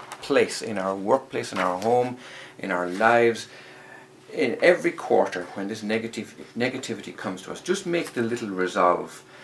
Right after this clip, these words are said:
that you are actually more powerful than all of that. You are more powerful than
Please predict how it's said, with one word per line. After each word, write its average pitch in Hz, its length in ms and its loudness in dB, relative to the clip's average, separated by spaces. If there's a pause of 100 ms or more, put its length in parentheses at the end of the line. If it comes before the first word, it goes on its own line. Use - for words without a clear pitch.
(320)
that 104 240 -2
you 120 560 -2 (160)
are 92 360 0
actually 92 600 -8
more 104 320 -4
powerful 95 680 -8
than 90 320 -6 (100)
all 90 320 -2
of - 240 -14
that. - 280 -8 (480)
You 123 280 -4
are 87 260 -2
more 95 640 -2 (640)
powerful 95 600 0 (240)
than 90 320 -6